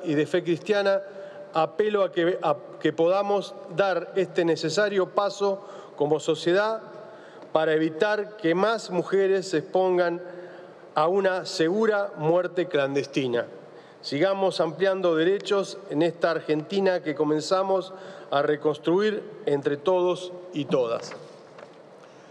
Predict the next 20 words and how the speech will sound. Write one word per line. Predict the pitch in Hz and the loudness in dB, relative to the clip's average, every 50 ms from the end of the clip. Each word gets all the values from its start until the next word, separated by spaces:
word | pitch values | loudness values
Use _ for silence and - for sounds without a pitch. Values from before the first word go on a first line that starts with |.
| - - - | -20 -20 -8
Señor | - 143 147 165 175 175 160 | -4 0 2 2 2 2 2
presidente, | 175 170 160 - 175 185 180 165 147 123 127 120 113 - - - - - - - - - | 0 0 2 2 2 2 2 2 0 -2 -4 -6 -6 -6 -10 -14 -14 -14 -16 -16 -6 0
como | 147 151 160 156 | 2 2 2 4
trabajador | 165 160 165 165 160 139 180 196 214 202 | 4 4 4 2 2 2 2 2 2 2
no | 202 196 180 165 | 2 2 2 2
puedo | 202 208 202 196 | 2 2 4 4
desconocer | 190 170 - - 175 175 170 156 - 214 214 208 196 202 - - - - - - - - - - - - - | 2 2 2 2 2 2 2 2 2 2 2 2 0 -2 -6 -10 -12 -16 -16 -16 -16 -18 -20 -20 -20 -4 0
esta | 160 160 156 - 170 160 | 0 2 2 2 2 2
realidad. | 156 160 160 151 156 160 170 170 156 135 - - - - - - - - - - - - - - - - - - - - | 2 2 2 4 4 4 4 4 2 0 -6 -12 -16 -16 -16 -16 -16 -18 -18 -18 -18 -18 -16 -18 -18 -18 -20 -20 -6 -2
Como | 135 139 147 151 151 | 0 2 2 2 0
católico | - - - 160 156 - 202 202 202 202 160 196 190 165 | 0 0 0 0 0 2 0 0 0 0 0 0 0 2
creo | 165 185 190 190 180 | 2 2 2 2 2
firmemente | 185 202 196 196 196 190 196 214 220 214 214 - 202 202 202 196 - 175 | 0 0 0 2 2 2 2 2 2 0 0 0 0 0 0 0 0 2
en | 156 | 2
la | 165 160 | 2 2
misericordia | 165 156 160 175 175 160 160 160 190 196 190 190 185 185 180 180 190 - - - - | 2 0 0 0 0 0 0 2 2 2 4 4 2 2 0 -2 -4 -10 -12 -8 -6
hacia | 143 135 - 165 147 - | -4 0 0 0 0 2
todas | 214 208 202 185 | 2 2 2 2
las | 170 147 | 0 -2
mujeres. | 151 165 - 180 190 170 139 127 123 - | -4 -4 0 0 2 2 0 -2 -4 -8